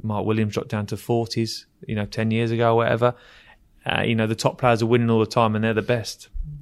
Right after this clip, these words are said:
Anybody, if they go on a run of losing, you know, you find yourself in a, you know,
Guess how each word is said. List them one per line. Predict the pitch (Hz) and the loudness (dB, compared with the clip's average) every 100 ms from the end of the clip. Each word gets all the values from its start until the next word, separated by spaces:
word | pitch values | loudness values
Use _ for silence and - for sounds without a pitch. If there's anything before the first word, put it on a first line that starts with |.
| - | -8
Anybody, | - 123 113 104 101 98 | -2 0 0 0 0 -4
if | 98 | -6
they | 107 | -6
go | 117 | -2
on | 110 | -2
a | 107 | 0
run | 117 | 0
of | 110 104 | 0 0
losing, | 117 110 98 92 - _ _ _ - | 0 0 -4 -8 -10 _ _ _ -6
you | 101 | -4
know, | |
you | 101 | -2
find | 120 110 | 0 -2
yourself | 98 113 107 | 0 -2 -2
in | 104 | -2
a, | 104 120 - | -4 -6 -6
you | - 113 104 | -6 -4 -4
know, | 98 101 | -4 -6